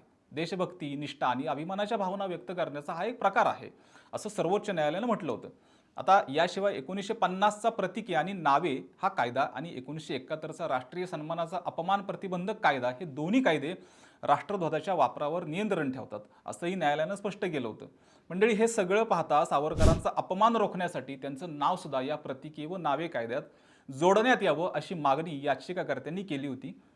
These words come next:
त्याला कारण म्हणजे सावरकरांवर राहुल गांधी यांनी केलेली टीका. सावरकरांच्या जयंतीच्या वेळीच नथुराम गोडसे आणि सावरकर यांचा सहसंबंध जोडणारं आक्षेपार्ह वक्तव्य राहुल गांधींनी केलं होतं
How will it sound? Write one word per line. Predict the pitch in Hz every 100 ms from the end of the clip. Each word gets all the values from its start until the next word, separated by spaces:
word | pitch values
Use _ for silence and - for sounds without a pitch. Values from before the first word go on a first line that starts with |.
| _
त्याला | 208 269
कारण | 262 233 254
म्हणजे | 214 160 190
सावरकरांवर | - 151 - 165 160 165 180
राहुल | 147 127 160
गांधी | 139 135 143
यांनी | 143
केलेली | 175 123 127 175
टीका. | 196 190 - - _ _
सावरकरांच्या | 190 180 262 247 220 220 262
जयंतीच्या | 190 220 254 254 220
वेळीच | 185 190 226 - _ -
नथुराम | 170 196 247 208
गोडसे | 190 -
आणि | 185 202
सावरकर | 170 160 170 151
यांचा | 151 170
सहसंबंध | 170 170 170 180 180 180
जोडणारं | 143 139 151 175
आक्षेपार्ह | - - 202 190 190 208
वक्तव्य | 190 - 160 135 151
राहुल | 135 135
गांधींनी | 135 127 160
केलं | 151 120
होतं | 120 120